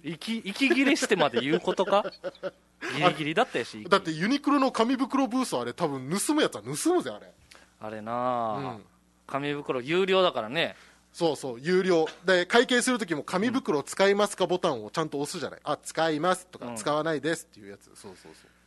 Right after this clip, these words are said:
Speaker 1: だからあのー、まあまあ、ユニクロ、あれのレジはすごいんだけど、
Speaker 2: あれすごいね。
Speaker 1: 普通のバーコードを通すような。
Speaker 2: うん。あー、あれはね。
Speaker 1: ちょっとね、だから、ダイソーさんが悪いっていうわけじゃないんだよ。だからお客さんが、お客さんの入ってる人数とレジの台数が引き合ってないっていう。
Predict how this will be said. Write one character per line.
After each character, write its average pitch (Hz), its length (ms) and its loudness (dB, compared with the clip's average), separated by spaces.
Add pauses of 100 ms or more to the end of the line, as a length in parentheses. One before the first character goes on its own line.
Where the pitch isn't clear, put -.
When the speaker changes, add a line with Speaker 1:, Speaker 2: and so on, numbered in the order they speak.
(120)
Speaker 1:
だ 131 80 -12
か 123 60 -2
ら 127 60 0
あ - 20 -4
の 180 480 0
ー、 - 20 -4
ま 180 100 4
あ - 40 2
ま 165 80 4
あ、 156 40 4
ユ 170 140 2
ニ 226 140 0
ク 233 120 2
ロ、 196 120 8
あ 214 60 8
れ 254 80 6
の 254 120 6
レ 247 140 6
ジ 220 80 2
は 156 60 6
す - 220 -6
ご 156 240 -6
い 160 120 -6
ん 143 100 -14
だ 127 140 -6
け 160 40 6
ど、 202 60 12
Speaker 2:
あ 247 40 12
れ 254 100 12
す - 180 2
ご 208 140 4
い 151 40 0
ね。 147 60 -2
Speaker 1:
普 127 120 -2
通 151 60 -6
の 147 300 -4
バ 156 180 -2
ー 151 40 -16
コ 165 160 -6
ー - 20 -8
ド 135 80 -8 (180)
を 131 80 -10
通 113 60 -18
す - 100 -20
よ 113 180 -10
う - 40 -16
な。 104 80 -18
Speaker 2:
う - 20 -18
ん。 98 40 -18 (240)
あ 139 300 -6
ー、 - 20 -4
あ 135 40 -2
れ - 60 -2
は 285 80 4
ね。 - 60 -2
Speaker 1:
ち - 20 -14
ょ - 40 -14
っ - 20 -14
と 233 160 2
ね、 180 240 4
だ 160 40 2
か 175 80 4
ら、 156 460 4 (180)
ダ 196 140 4
イ 294 80 0
ソ 294 120 -2
ー - 20 0
さ 262 100 2
ん - 20 -4
が 247 100 2
悪 247 180 2
い 254 60 0
っ 220 40 -10
て 240 100 -2
い - 40 4
う - 20 6
わ 214 60 2
け 214 100 -8
じ 190 80 -2
ゃ 185 40 -2
な 180 100 -2
い 180 40 -4
ん 175 60 -10
だ 156 80 -6
よ。 156 140 -6 (180)
だ 170 80 2
か - 20 2
ら - 20 2
お 208 60 0
客 277 260 0
さ 269 180 2
ん 254 120 -2
が、 247 600 6
お 180 100 -2
客 269 240 0
さ 269 140 2
ん 240 520 -6
の 220 280 -4
入 233 140 -6
っ - 40 -12
て 247 80 -6
る 190 100 -6
人 202 240 -10
数 175 220 -8
と 135 220 -4
レ 147 160 -2
ジ 170 120 -6
の 139 100 -4
台 135 140 0
数 123 120 2
が 123 80 4
引 - 120 -18
き - 80 -2
合 165 60 4
っ - 20 -4
て 165 140 -2
な 131 100 0
い 117 60 -2
っ - 20 -14
て - 200 -16
い 107 120 -10
う。 98 60 -18